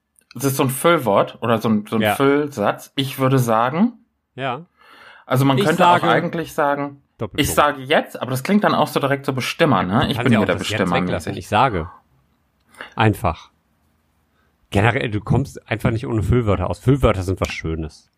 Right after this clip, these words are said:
Speaker 1: Füllwörter sind toll. Und deshalb würde ich
Speaker 2: Also.
Speaker 1: jetzt sagen, fülle ich jetzt die Stille mit diesem wunderschönen Thema, was ich dir jetzt vorhalte. Und ich hoffe,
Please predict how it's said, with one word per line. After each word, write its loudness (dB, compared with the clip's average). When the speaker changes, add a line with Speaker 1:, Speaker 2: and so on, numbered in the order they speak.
Speaker 1:
Füllwörter 2
sind -6
toll. -2
Und -6
deshalb 2
würde 2
ich -2
Speaker 2:
Also. 0
Speaker 1:
jetzt -2
sagen, 2
fülle 0
ich -6
jetzt -2
die -4
Stille -2
mit 0
diesem 0
wunderschönen 2
Thema, 2
was 0
ich -14
dir 0
jetzt 0
vorhalte. 0
Und -6
ich -10
hoffe, 0